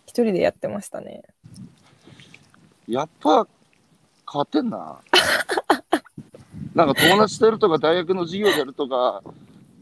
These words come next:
Speaker 2: じゃなくて一人でやってた？
Speaker 1: 一人でやってましたね。<laughs> しかも、
Speaker 2: ほんで、
Speaker 1: で-、電車で通ってました。<laughs>
Speaker 2: 電車で通ってた。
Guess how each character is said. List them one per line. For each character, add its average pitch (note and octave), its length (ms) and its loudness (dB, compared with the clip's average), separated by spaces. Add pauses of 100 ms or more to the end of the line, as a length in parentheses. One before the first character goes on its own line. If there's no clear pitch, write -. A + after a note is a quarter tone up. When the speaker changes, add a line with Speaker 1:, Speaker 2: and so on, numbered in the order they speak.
Speaker 2:
じ C#3+ 100 -10
ゃ D3 40 -2
な D3+ 120 -4
く - 80 -18
て - 40 -14
一 - 80 -18
人 A3+ 160 -4
で E3 60 -4
や A#2+ 60 -4
っ - 40 -14
て G2 100 -18
た？ - 160 -20 (360)
Speaker 1:
一 - 100 -20
人 B3 180 2
で G3 140 4
や F#3+ 100 4
っ - 20 -4
て - 140 -2
ま A#3+ 80 6
し - 260 4
た - 100 8
ね。 C4+ 280 2 (380)
<laughs> - 400 -4
し - 140 -12
か G#3+ 120 6
も、 G3+ 60 6
Speaker 2:
ほ A3 60 8
ん - 20 8
で、 G#3+ 100 10
Speaker 1:
で-、 C4 200 4 (160)
電 A#3+ 200 6
車 D4 120 4
で B3 80 4
通 D4 100 2
っ A3 140 6
て A3 100 0
ま G#3+ 160 2
し - 60 -14
た。 - 180 -6 (520)
<laughs> - 520 -4
Speaker 2:
電 A3+ 320 -6
車 - 180 -4
で G#3+ 140 0
通 G#3 140 -4
っ - 20 -2
て F#3+ 140 -4
た。 A#2+ 200 -4